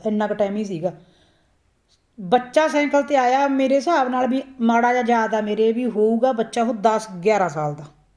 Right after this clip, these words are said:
ਹਾਂ ਇੰਨਾ ਕੀ ਹੋਊਗਾ, ਛੋਟਾ ਜਿਹਾ ਸੀਗਾ, ਪੋਲੜ ਜਿਹੇ ਮੂੰਹ ਵਾਲਾ। ਤੇ ਮੈਨੂੰ ਆ ਕੇ ਪੁੱਛਿਆ ਉਹਨੇ, "ਆਂਟੀ ਕੀ ਹੋ ਗਿਆ ਤੈਨੂੰ?" ਕਹਿੰਦਾ, "ਤੂੰ ਰੌਲਾ ਪਾਈ ਜਾਂਦੀ ਆ।" ਬੱਚੇ ਨੇ ਪੁੱਛਿਆ।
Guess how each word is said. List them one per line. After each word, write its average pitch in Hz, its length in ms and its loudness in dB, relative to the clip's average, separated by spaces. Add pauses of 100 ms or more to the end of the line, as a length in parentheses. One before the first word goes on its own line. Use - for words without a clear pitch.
(520)
ਹਾਂ 277 160 0
ਇੰਨਾ 359 240 0
ਕੀ 403 180 0
ਹੋਊਗਾ, 185 260 0 (100)
ਛੋਟਾ 339 280 -2
ਜਿਹਾ 359 140 2
ਸੀਗਾ, 185 240 -4
ਪੋਲੜ 208 400 2
ਜਿਹੇ 170 160 -8
ਮੂੰਹ 180 220 -6
ਵਾਲਾ। 165 220 -4 (680)
ਤੇ 202 400 -6 (920)
ਮੈਨੂੰ 262 340 4
ਆ 294 120 6
ਕੇ 302 140 0
ਪੁੱਛਿਆ 254 400 0
ਉਹਨੇ, 233 220 0 (440)
"ਆਂਟੀ 285 260 2
ਕੀ 302 240 0
ਹੋ 294 100 6
ਗਿਆ 285 100 4
ਤੈਨੂੰ?" 277 280 2
ਕਹਿੰਦਾ, 285 220 0 (960)
"ਤੂੰ 302 100 0
ਰੌਲਾ 277 220 6
ਪਾਈ 233 260 2
ਜਾਂਦੀ 226 220 4
ਆ।" - 20 2
ਬੱਚੇ 262 540 2
ਨੇ 254 120 4
ਪੁੱਛਿਆ। 233 400 -2